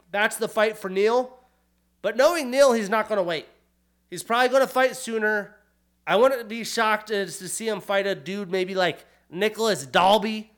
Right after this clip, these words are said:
outside top fifteen, right on the edge. Nice wins, veteran. That'd be a lot of fun. I'm down for either of those. And for Mike,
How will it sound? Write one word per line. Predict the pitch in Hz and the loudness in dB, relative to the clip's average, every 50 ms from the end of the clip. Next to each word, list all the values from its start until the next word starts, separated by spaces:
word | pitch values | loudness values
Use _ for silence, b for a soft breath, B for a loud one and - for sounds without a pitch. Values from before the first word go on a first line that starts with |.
| _ _ _ _ _ - | _ _ _ _ _ -2
outside | 202 214 220 214 - 226 220 214 220 | -2 0 0 0 -2 -2 -2 0 0
top | 220 214 202 208 | -2 -2 -2 -2
fifteen, | - 220 202 208 - - 220 214 202 | -2 -4 -4 -4 -6 -8 -8 -2 2
right | 196 196 214 214 | 4 4 4 4
on | 208 208 | 4 4
the | 202 214 - | 2 2 2
edge. | 202 196 196 208 196 175 160 - - _ _ _ _ _ | 2 4 4 2 2 -2 -8 -16 -18 _ _ _ _ _
Nice | 160 165 180 226 214 220 208 | -2 0 2 2 2 0 -4
wins, | 185 190 208 214 214 214 214 185 - - - _ _ _ _ _ _ _ - | -2 -2 0 0 -2 -2 -4 -10 -14 -16 -18 _ _ _ _ _ _ _ -4
veteran. | 143 185 214 214 214 - 214 214 208 208 202 190 - _ _ _ _ _ | 0 0 0 0 -2 -2 -2 -2 -2 -2 -6 -12 -18 _ _ _ _ _
That'd | - 180 220 196 | -2 -2 -2 0
be | 208 226 | 0 -2
a | 220 | 0
lot | 214 214 214 208 | 2 2 2 2
of | 202 | 0
fun. | - 202 202 196 196 196 185 - - _ - _ - | 2 2 2 2 2 0 -2 -8 -18 _ -20 _ -12
I'm | 156 170 | -2 2
down | 190 208 214 208 - | 4 4 4 4 2
for | 202 196 | 0 0
either | 180 170 165 165 160 156 | 2 2 0 0 -2 -4
of | 143 | -6
those. | 135 123 120 117 - - _ _ _ _ _ _ _ _ _ _ _ _ _ _ _ _ _ _ - _ _ | -6 -8 -10 -12 -18 -20 _ _ _ _ _ _ _ _ _ _ _ _ _ _ _ _ _ _ -20 _ _
And | 165 165 156 | -12 -12 -8
for | 170 180 180 | -6 -6 -2
Mike, | 196 208 240 285 302 - - | -2 0 0 0 -2 -4 -10